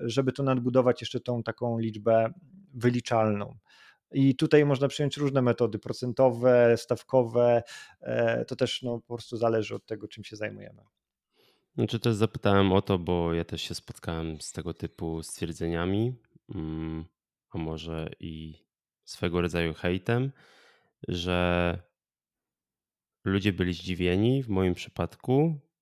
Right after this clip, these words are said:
Speaker 2: że kurs, który kiedyś oferowałem za darmo, nagle oferuje za pieniądze. I
Speaker 1: Mhm.
Speaker 2: zgłosiło się do mnie x osób,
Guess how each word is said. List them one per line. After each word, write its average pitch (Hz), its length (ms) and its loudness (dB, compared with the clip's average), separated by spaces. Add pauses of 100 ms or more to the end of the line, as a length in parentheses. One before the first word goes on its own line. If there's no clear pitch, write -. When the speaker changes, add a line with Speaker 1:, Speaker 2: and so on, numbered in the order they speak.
(160)
Speaker 2:
że 87 640 -2
kurs, 104 340 -2
który - 220 -8
kiedyś 92 260 -4
oferowałem 87 500 -4
za 85 120 -8
darmo, 117 520 0
nagle 98 300 0
oferuje 92 400 2
za 87 120 -2
pieniądze. 85 540 -2 (720)
I 135 60 -2
Speaker 1:
Mhm. 87 380 2
Speaker 2:
zgłosiło 92 440 -2
się 98 120 2
do 90 120 2
mnie 87 220 4
x - 400 -4
osób, 135 500 -4